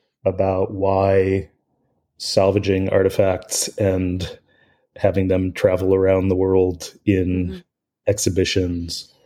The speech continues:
Speaker 1: was an appropriate way of doing that. And,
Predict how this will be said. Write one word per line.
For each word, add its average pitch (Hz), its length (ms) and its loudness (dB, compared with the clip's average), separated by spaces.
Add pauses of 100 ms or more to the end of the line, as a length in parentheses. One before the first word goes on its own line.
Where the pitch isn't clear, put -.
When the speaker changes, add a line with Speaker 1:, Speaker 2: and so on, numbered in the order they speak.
(380)
Speaker 1:
was 92 400 2
an 101 140 0
appropriate 87 640 0 (580)
way 90 560 2
of 87 220 -6
doing 110 320 2
that. 82 400 -6 (100)
And, 90 520 -2